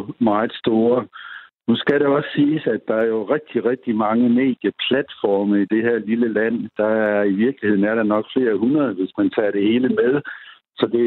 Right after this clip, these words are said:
er klart, at, øh, det her emne er dækket af mange af dem, så det vil ikke give mange, øh, enheder eller artikler. Ja,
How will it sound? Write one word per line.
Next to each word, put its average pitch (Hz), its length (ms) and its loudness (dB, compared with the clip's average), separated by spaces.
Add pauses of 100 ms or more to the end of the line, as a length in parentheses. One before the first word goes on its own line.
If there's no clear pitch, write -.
(160)
er - 160 -6
klart, 131 280 0
at, 101 280 -2
øh, 98 380 2
det 123 140 2
her 135 180 0 (120)
emne 143 400 0 (440)
er 120 100 0
dækket 127 640 0
af 113 140 2
mange 113 380 2
af 117 280 2
dem, 107 140 -2
så 98 340 0 (140)
det 123 140 2
vil 123 80 2
ikke 135 160 -2
give 113 100 2
mange, 104 320 2
øh, 95 720 2
enheder 104 460 2
eller 90 140 0
artikler. 92 500 -2 (840)
Ja, 147 200 2